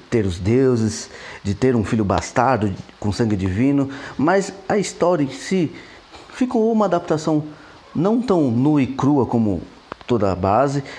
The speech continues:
mas ela tem um alicerce mais assim de identidade própria. É tanto que no primeiro capítulo você vai se identificar em querer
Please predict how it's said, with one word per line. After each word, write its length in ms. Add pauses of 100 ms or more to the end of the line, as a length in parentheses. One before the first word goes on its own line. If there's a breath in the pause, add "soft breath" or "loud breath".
(120 loud breath)
mas 120
ela 140
tem 300
um 120
alicerce 840
mais 320
assim 520 (240 loud breath)
de 80
identidade 560
própria. 520 (340 loud breath)
É 80
tanto 300
que 100
no 80
primeiro 300
capítulo 500
você 240
vai 180
se 120
identificar 640
em 120
querer 360